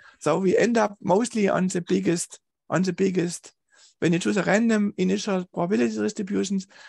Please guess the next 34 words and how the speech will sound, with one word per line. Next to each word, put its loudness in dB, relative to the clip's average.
then 2
you 4
end 2
up 2
on 0
the -6
biggest 0
community, 0
in -2
this 0
case -2
with -4
the -4
highest 0
probability -2
with -8
eighty -4
percent. -6
Um, 2
but 0
interesting 0
enough, 0
the 0
next -2
one 2
is -2
not 2
the -4
K 0
four, 0
it's -4
the -8
K -2
three. -2